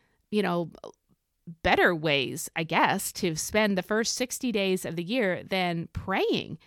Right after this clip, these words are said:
like, intentional big prayers over our children. You know what I mean? So grab a copy of that.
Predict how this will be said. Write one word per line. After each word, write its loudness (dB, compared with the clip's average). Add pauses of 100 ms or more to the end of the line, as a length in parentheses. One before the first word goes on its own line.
(280)
like, -4
intentional 2
big -2
prayers 0
over 0
our 2
children. -2
You -2
know 2
what 2
I 2
mean? 2
So -2
grab 2
a 0
copy 0
of -2
that. 2